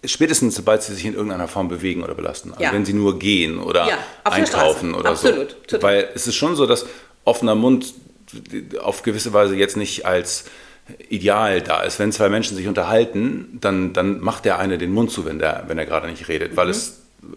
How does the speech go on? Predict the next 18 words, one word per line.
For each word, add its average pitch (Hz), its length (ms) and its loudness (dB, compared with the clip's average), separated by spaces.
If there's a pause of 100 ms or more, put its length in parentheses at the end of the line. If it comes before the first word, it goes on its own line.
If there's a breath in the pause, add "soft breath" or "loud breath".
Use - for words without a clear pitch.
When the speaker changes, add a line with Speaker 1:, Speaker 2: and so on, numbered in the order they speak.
Speaker 1:
it's - 160 -12
a - 40 -8
thing, 90 260 0
sozusagen. 82 260 -4
Man 80 120 -4
steht 98 160 0
nicht 85 80 -4
mit 87 80 -6
offenem 92 220 -6
Mund 104 180 -4
da. 101 280 -2 (800)
Ähm, 101 260 -2 (400 loud breath)
was - 540 0
natürlich 98 380 -4
so 98 100 -2
ein 90 160 -2
Erziehungsanstandsding 123 1500 0
ist, 147 400 -2